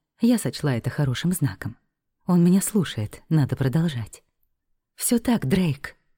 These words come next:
Я впервые назвала его настоящим именем. «Твой брат хочет избавиться от меня и отобрать все, что мне принадлежит. Поэтому я сбежала и искала тебя». Смерч все-таки остановился, но не обернулся.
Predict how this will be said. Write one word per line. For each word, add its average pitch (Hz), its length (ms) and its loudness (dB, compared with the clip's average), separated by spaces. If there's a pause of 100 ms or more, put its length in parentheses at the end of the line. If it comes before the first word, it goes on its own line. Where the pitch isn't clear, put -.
(500)
Я 151 200 0
впервые 160 460 0
назвала 120 380 -2
его 110 240 -4
настоящим 120 640 -2
именем. 104 380 -2 (960)
«Твой 170 240 2
брат 214 320 0
хочет 143 340 -2
избавиться 165 580 -2
от 127 140 -4
меня 208 220 4
и 170 160 0
отобрать 175 480 0
все, - 260 -2
что - 180 -4
мне 135 160 2
принадлежит. 143 800 0 (420)
Поэтому 185 340 2
я 156 160 2
сбежала 170 480 2
и 202 240 2
искала 175 420 0
тебя». 151 480 -2 (840)
Смерч 147 420 0
все-таки 123 400 -4
остановился, 147 720 0
но 147 200 2
не 156 140 4
обернулся. 143 760 -2